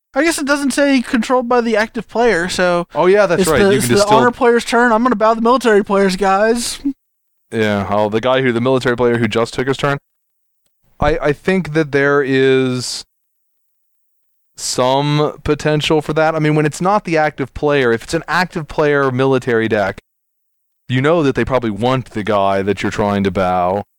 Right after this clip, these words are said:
Speaker 1: Right.
Speaker 2: Because I don't know how often people are gonna actually let you dishonor the guy. But really, I guess if you, your opponent gets the choice, so it's always up in the air, but, I mean, bowing a guy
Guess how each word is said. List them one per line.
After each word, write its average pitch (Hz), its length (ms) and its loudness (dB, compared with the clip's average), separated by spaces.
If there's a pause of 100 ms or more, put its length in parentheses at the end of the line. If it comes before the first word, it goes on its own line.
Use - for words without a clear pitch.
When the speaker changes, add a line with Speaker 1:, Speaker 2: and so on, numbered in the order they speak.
(120)
Speaker 1:
Right. - 180 -8 (380)
Speaker 2:
Because 123 380 -2
I 143 100 2
don't 147 100 -2
know 127 100 0
how 120 160 0
often 113 280 -2
people 107 300 -4
are 104 60 0
gonna 101 160 -2
actually 104 320 -2
let 101 240 -2
you 98 80 -2
dishonor 95 720 -4 (400)
the 208 100 -2
guy. 202 160 0
But 135 180 -2
really, 190 260 2
I 135 80 2
guess 143 220 -2
if 147 160 -6
you, 151 180 0 (460)
your 147 200 0
opponent 220 300 -2
gets 185 160 -2
the 135 60 -10
choice, 117 380 -2
so 117 80 -6
it's 110 100 -6
always 151 260 0
up 110 100 -4
in 113 80 -2
the 110 120 2
air, 104 140 0
but, 104 240 -2 (480)
I 131 60 -6
mean, 139 160 0
bowing 143 400 0
a 156 80 0
guy 147 560 0